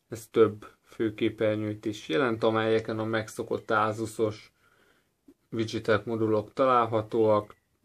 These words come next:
illetve kis mappákból összegyűjtve a gyártó, illetve a Google külön alkalmazása is, többek között természetesen ezeket tudjuk változtatni is. Alul menügomb,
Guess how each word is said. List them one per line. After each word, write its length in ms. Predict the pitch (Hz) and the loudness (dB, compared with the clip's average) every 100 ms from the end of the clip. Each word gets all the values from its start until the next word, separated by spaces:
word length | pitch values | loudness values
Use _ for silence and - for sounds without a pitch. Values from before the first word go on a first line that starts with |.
| _ | _
illetve 580 | - 113 110 110 110 110 | -8 -4 -4 -4 -4 -4
kis 420 | 113 107 - - - _ _ | -2 -4 -6 -18 -20 _ _
mappákból 640 | 123 110 - 113 110 113 110 | -2 -2 0 0 2 4 4
összegyűjtve 920 | 107 117 110 110 110 113 110 110 - _ _ _ _ _ _ | 4 -2 0 0 -2 -2 -2 -2 -8 _ _ _ _ _ _
a 440 | - 117 110 104 - - | -6 0 0 0 -6 -14
gyártó, 460 | 123 117 113 110 113 | -6 2 4 4 2
illetve 360 | 110 104 110 110 | -2 -2 -2 -2
a 180 | 107 - - - | -2 -8 -16 -12
Google 680 | 107 104 117 113 104 107 104 | -10 -2 4 4 4 0 -2
külön 260 | 110 110 | -4 -4
alkalmazása 840 | 131 139 - 123 117 110 107 - 113 | -2 -4 0 0 2 2 0 0 -2
is, 220 | 107 - | -2 0
többek 300 | 113 110 107 | 2 2 0
között 320 | 113 107 107 | -2 -4 -2
természetesen 640 | 117 107 104 110 110 117 | 0 0 -2 -6 -4 -4
ezeket 380 | 110 110 110 107 | -4 -2 -2 -4
tudjuk 420 | - 113 104 107 | -4 -4 -4 -4
változtatni 840 | 110 104 113 117 151 - 175 180 175 | -2 0 0 -2 -2 -2 -4 0 0
is. 180 | 160 - - - _ _ _ _ _ _ _ _ _ - | -2 -10 -20 -20 _ _ _ _ _ _ _ _ _ 0
Alul 400 | 147 131 117 117 | 4 6 4 4
menügomb, 680 | 143 135 120 120 117 107 | 2 2 4 4 2 -2